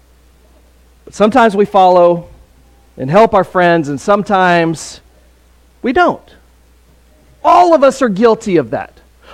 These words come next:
All of us have let our friends down. We just sang a song, "Where He Leads, I'll Follow." And I love that song. I asked Robert if he, if he would lead that song because,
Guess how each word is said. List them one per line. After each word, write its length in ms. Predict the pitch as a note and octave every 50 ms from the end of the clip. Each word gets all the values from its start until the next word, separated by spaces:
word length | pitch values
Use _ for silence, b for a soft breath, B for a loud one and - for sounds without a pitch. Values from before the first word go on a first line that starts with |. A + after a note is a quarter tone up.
| B B
All 340 | - C4 D#4+ F4 F4+ F4+ E4
of 140 | D4+ B3 B3+
us 240 | B3+ A#3+ A#3 - B B B B B B
have 240 | A#3 A3+ A3 F3
let 480 | F#3+ F#3+ A3 B3 C4+ C4+ A#3+ - - - b b b b b
our 140 | - F3+ -
friends 420 | - C4+ C4+ C4 B3+ B3 G3 F#3
down. 920 | F3 A3 G3+ F#3 D3+ A#2 F2+ C#2 - - - - - - - - - - - - - - B B B B
We 160 | A3+ B3+ G#3
just 300 | G3 E4 D#4 - - -
sang 240 | - C#4+ C4+ B3+ A#3+
a 80 | G#3+
song, 580 | - - A#3+ A3 G3+ F3+ E3+ E3 D#3 D#3+ D#3+ B B B B
"Where 720 | - D#3 D#3 G3 A3+ B3+ C4+ C4+ C4 C4 C4 C4 C4 A#3+ _ _ _
He 240 | - - G3 F#3 E3+
Leads, 760 | F3 F#3 G3+ A3 A3 A3 A3 A3 A3 G#3+ F3+ - - - - _ _ -
I'll 160 | - D#3 D#3 D3+
Follow." 680 | - - - E3 D#3 D3+ B2+ G#2+ G#2 F2+ - - - _ _ _ _ _ _ _ _ _ _ _ B B B B
And 140 | B F#3 F#3+
I 80 | F#3+ F3
love 360 | E3+ F3 F#3+ A3+ B3+ A#3+ G3+
that 180 | G3+ F3+ D3+ -
song. 260 | - F3 D#3+ D3+ D3+
I 60 | D3+
asked 280 | F3 G3 F#3+ - - G#3 -
Robert 220 | G3+ F#3+ G3+ F3+
if 80 | F3 -
he, 160 | G#3 G3+ F#3+ B B A#3+ B
if 120 | G3+ -
he 100 | A#3 A#3
would 160 | A3 G3+ B B B B
lead 300 | A#3 B3 D4 D4 C4+ A3+
that 160 | C4 A3 -
song 320 | - C#4+ C#4+ C#4 C4+ B3
because, 400 | B3 A#3+ - C#4 C#4 C4+ A3 -